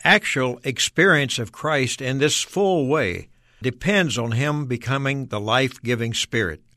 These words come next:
All these things that he went through, his incarnation, his human living, the perfect human life, even his going to the cross, even his resurrection,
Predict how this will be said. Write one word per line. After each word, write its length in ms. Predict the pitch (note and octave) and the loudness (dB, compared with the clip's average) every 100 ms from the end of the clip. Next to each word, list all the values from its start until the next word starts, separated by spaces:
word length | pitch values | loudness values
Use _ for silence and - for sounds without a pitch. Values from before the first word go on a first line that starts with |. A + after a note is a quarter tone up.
| _ _ _ _ _ _ _ | _ _ _ _ _ _ _
All 300 | A2 D#3+ F#3+ | 2 4 4
these 300 | F#3+ F#3+ - | 2 0 0
things 260 | D#3 D#3 | 0 0
that 120 | C#3 C3+ | 0 0
he 100 | C3+ | 0
went 220 | C#3 C3 | -2 -4
through, 440 | - A#2 E2 D2 _ _ _ _ _ | -6 -6 -6 -10 _ _ _ _ _
his 240 | _ B2+ B2 | _ -2 2
incarnation, 1040 | C3 B2+ B2+ C3 C#3 C#3+ D3 C3+ C3+ C#3+ - | 0 0 0 2 2 2 0 -2 -6 -10 -10
his 260 | A#2+ A#2 | -4 -2
human 300 | C3+ E3+ D#3+ | 0 2 2
living, 580 | D3+ C#3+ C#3+ D3 D3 D3+ - _ - | 2 2 2 0 -2 -10 -14 _ -10
the 120 | A#2+ | -10
perfect 480 | - D3 D3+ C#3 A#2 | -6 -4 -2 -4 -4
human 300 | C#3+ C3+ B2+ | -4 -4 -6
life, 460 | B2+ C3 C3 - _ _ _ _ | -6 -6 -8 -12 _ _ _ _
even 300 | C3 D3+ D3+ | 0 2 2
his 180 | C#3 B2+ | 0 0
going 340 | B2 C#3 D3 | 0 2 2
to 100 | C3 | 0
the 100 | B2 | -4
cross, 640 | B2 C#3 C3 C#3+ - - - _ _ _ _ _ | -4 -2 -2 -2 -4 -8 -10 _ _ _ _ _
even 320 | C#3 E3+ F3+ | 4 4 4
his 220 | D#3+ C3 | 4 2
resurrection, 800 | A#2+ D#3 D3 D3+ E3+ F3+ - D2+ | 2 2 2 0 0 -2 -6 -6